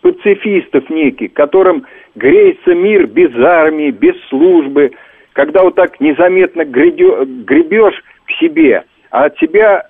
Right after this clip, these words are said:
все, что имеет отношение к ответственному, молчаливому служению, это все не их.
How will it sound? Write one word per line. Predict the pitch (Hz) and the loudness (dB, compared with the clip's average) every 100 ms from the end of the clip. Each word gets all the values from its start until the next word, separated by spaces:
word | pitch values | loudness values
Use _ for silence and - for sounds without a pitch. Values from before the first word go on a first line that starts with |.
| - - - | -20 -18 -10
все, | - 185 | -2 -2
что | 180 165 151 | 0 0 0
имеет | 156 180 160 | -2 -4 -2
отношение | 131 139 127 170 165 151 135 _ _ - | -2 -2 -4 -4 -4 -4 -6 _ _ -4
к | |
ответственному, | 147 147 117 165 160 - 147 151 147 | -4 -2 0 2 0 -4 -4 -4 -4
молчаливому | 131 147 - 151 175 170 151 | -4 -4 -4 -2 0 -2 -6
служению, | - 147 147 175 165 | -8 -4 -2 -2 -4
это | 165 170 | -6 -6
все | - 170 | -2 -4
не | 160 135 151 | -2 -2 -2
их. | 135 | -4